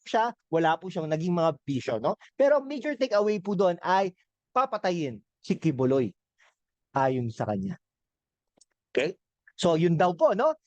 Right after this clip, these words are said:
So, hinihintay daw niya po ang kaso ng Amerika na mag-, mag-proceed, no? Ah, mula po nung twenty eighteen until now, pero sabi po ng judge sa Amerika na, na mag-proceed na po ito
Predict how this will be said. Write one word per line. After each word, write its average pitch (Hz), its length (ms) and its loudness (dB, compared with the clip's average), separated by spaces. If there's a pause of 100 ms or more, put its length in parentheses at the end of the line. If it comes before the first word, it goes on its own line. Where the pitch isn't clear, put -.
So, 175 240 2
hinihintay 208 720 0
daw 220 160 2
niya 208 160 -4
po 214 240 0
ang 170 160 -8
kaso 247 480 -4 (160)
ng 165 240 0
Amerika 202 640 0 (160)
na 180 320 -2 (160)
mag-, 165 380 -4
mag-proceed, 208 760 -2
no? 240 220 0 (260)
Ah, 156 220 4
mula 170 340 0
po 175 140 -6
nung 175 240 -4
twenty 160 320 -2
eighteen 233 420 -2 (140)
until 185 400 -2
now, 254 320 0 (160)
pero 180 240 0
sabi 165 320 0
po 190 160 -8
ng 190 160 0
judge 175 320 0
sa 170 160 0
Amerika 202 560 -2 (240)
na, 170 160 2 (560)
na 156 320 0
mag-proceed 226 640 -4
na 277 80 2
po 320 160 -6
ito 226 320 -2